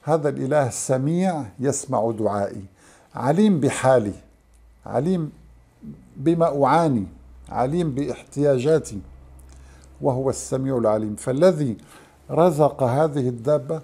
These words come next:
يرزقني. "وكأي من دابة لا تحمل رزقها الله يرزقها وإياكم وهو السميع العليم".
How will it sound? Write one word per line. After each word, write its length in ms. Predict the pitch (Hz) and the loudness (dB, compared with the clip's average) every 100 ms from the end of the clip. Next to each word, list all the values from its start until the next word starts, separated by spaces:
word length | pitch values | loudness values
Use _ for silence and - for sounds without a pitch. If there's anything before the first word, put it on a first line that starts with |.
| - | -8
يرزقني. 600 | 117 107 95 117 - 92 90 _ _ _ _ _ _ | -2 -2 -2 -6 -6 -10 -12 _ _ _ _ _ _
"وكأي 540 | - - 120 131 127 120 | -12 -8 -6 -4 -2 -2
من 260 | 110 107 | -2 -4
دابة 600 | 104 131 117 113 - 143 139 - _ _ _ - - - - _ - | 0 0 0 -4 -4 -4 -6 -14 _ _ _ -20 -20 -20 -20 _ -2
لا 280 | 127 170 | 2 2
تحمل 500 | 165 147 - - 131 | 2 -2 -6 -6 -4
رزقها 560 | 123 120 104 - 113 98 | -2 -2 -6 -6 -4 -4
الله 480 | 110 117 180 170 180 | -4 2 4 6 4
يرزقها 580 | 175 151 170 175 151 156 | 4 2 -4 -4 -2 0
وإياكم 720 | 139 131 127 120 107 107 113 | 0 -2 -2 -2 -4 -8 -6
وهو 180 | 117 110 | -4 -6
السميع 460 | - - 107 104 | -8 -12 -8 -8
العليم". 460 | 98 101 107 87 | -4 -4 -6 -12